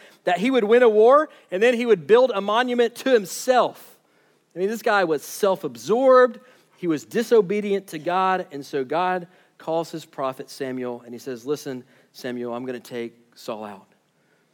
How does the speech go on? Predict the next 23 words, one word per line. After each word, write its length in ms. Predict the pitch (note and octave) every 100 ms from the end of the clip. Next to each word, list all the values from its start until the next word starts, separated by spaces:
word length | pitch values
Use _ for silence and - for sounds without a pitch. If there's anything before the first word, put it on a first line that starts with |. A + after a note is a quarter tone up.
| _ _
I'm 60 | A2+
gonna 80 | A2+
take 260 | C3 C3+
Saul 280 | - C#3 C3
out 300 | A#2+ B2 B2 _ _
of 260 | A#2+ A#2 A2 _
the 80 | -
kingdom, 500 | G#2+ C#3 C#3 C3+ C3+ C3 _ _ _ _ _
and 140 | A2
I'm 100 | A#2+
gonna 220 | A#2+ A#2+
replace 480 | A2+ A2+ - C#3 C3+
him 380 | - B2 A#2+ A#2 _ A#2
with 400 | A#2+ A2+ A2 A2+
another 300 | A2 A#2 A2+
king, 280 | - A#2 A2+
with 120 | A2
a 60 |
king 240 | A2 A#2+ A2+
that 120 | G#2+
is 100 | G#2
completely 680 | - G#2+ - C3 C3 C3 A#2+
different 500 | A#2 B2 - A#2